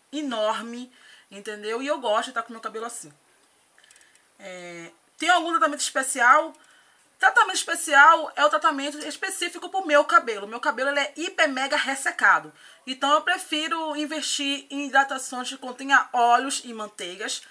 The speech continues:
tá? Pra tá ajudando aí nesse ressecamento do meu cabelo. O meu cronograma, ele é totalmente, é, virado pra cabelo ressecado. Então eu uso produtos que, é, de nutrição,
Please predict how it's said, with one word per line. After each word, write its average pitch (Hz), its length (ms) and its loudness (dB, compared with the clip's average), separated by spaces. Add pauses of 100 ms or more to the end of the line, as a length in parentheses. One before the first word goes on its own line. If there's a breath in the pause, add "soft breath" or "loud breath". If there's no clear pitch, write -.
(280 loud breath)
tá? 190 200 6
Pra 247 200 4
tá 262 140 4
ajudando 269 500 0
aí 247 220 0
nesse 247 280 -8
ressecamento 247 720 -8
do 226 100 -16
meu 220 140 -14
cabelo. 175 420 -10 (320 loud breath)
O 277 80 -4
meu 302 200 6
cronograma, 285 720 4
ele 269 280 -4
é 247 100 -2
totalmente, 269 760 -6 (100)
é, 214 240 -6
virado 220 680 4
pra 240 140 0
cabelo 233 320 -2
ressecado. 226 600 0
Então 220 200 -12
eu 220 60 -12
uso 262 160 -12
produtos 233 460 -10
que, 262 260 -10 (500 loud breath)
é, 214 160 -6
de 233 160 -2
nutrição, 294 960 0